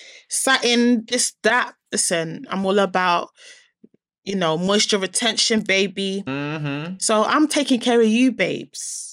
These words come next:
Speaker 1: We'll do a bit of skincare before we go to bed. I'll help you oil and mist the beard and all that. And then you wear your beard bonnet
Speaker 2: Mad.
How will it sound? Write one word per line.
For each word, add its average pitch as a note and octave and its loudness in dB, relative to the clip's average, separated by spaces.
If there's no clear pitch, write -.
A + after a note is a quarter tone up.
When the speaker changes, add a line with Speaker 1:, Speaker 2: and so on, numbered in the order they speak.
Speaker 1:
We'll F#3 -4
do F#3+ 2
a - 2
bit F3+ -2
of E3 -2
skincare A3 -2
before F#3+ -8
we F#3+ -4
go F#3 -6
to F3+ -6
bed. F#3+ -2
I'll F#3 0
help G3+ -10
you F#3 -4
oil G3 4
and F3+ -2
mist G3+ -2
the F#3 0
beard F#3+ 2
and F#3 0
all F3+ 0
that. F3 -2
And E3+ -4
then F3 -4
you G#3 0
wear G3+ 4
your F#3 0
beard F#3+ 0
bonnet E3+ -2
Speaker 2:
Mad. D#3+ -8